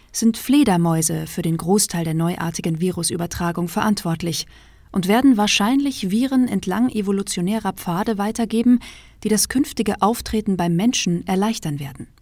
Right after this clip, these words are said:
Überraschenderweise stellen die neun Forscher fest, dass dieser ökologische Wandel bereits im Gange ist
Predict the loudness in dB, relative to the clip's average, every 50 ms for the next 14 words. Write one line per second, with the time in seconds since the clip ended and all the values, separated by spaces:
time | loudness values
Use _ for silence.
0 | _ _ _ _ _ _ _ _ -20 _ _ _ _ _ _ _ _ _ _ _
1 | _ _ -20 _ _ -20 -16 -6 0 2 4 4 4 4 4 2 2 4 4 6
2 | 6 6 4 2 2 2 2 2 2 2 0 0 0 0 -2 -4 -8 -20 -20 -20
3 | -20 _ _ _ -8 -4 0 2 4 4 6 6 6 6 6 4 2 2 0 0
4 | 0 0 0 0 -2 -2 -4 -2 -2 -2 0 0 0 0 0 0 -2 -2 0 0
5 | 0 2 2 0 0 0 -2 -2 0 0 2 4 2 2 2 0 -2 0 0 2
6 | 2 2 2 2 0 -2 -2 -4 -2 -2 -2 -2 -2 -4 -2 0 0 0 2 2
7 | 2 2 0 -2 -2 -2 -2 -2 -2 -4